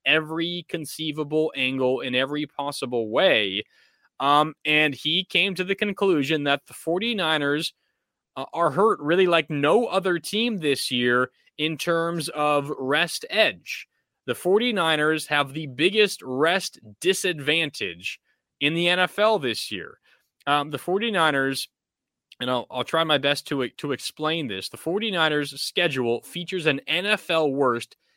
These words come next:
negative twenty day net rest edge.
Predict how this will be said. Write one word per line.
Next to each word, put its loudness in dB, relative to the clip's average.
negative 2
twenty 0
day 4
net -2
rest -2
edge. -2